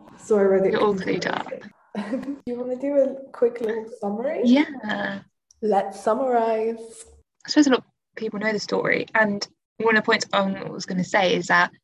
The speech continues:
Speaker 2: the original book is very close to a lot of the adaptations. But
Speaker 1: Mm.
Speaker 2: obviously, we've got Scrooge.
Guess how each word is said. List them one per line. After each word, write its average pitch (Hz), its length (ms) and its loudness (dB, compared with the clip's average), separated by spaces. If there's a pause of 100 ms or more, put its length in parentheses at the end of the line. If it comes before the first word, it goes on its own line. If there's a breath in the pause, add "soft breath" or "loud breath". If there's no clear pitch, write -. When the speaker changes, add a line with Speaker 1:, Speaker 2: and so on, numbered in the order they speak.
(200)
Speaker 2:
the 202 120 2
original 233 800 0 (280)
book 190 520 -2
is 202 260 -4
very 202 300 0
close 196 560 -4
to 190 520 -2 (120)
a 190 100 2
lot 190 240 0
of 185 120 -2
the 196 60 -4
adaptations. 185 1160 -4 (480)
But 190 140 4
Speaker 1:
Mm. - 20 -
Speaker 2:
obviously, 196 680 -2
we've 185 120 -12
got 240 220 2
Scrooge. 196 680 0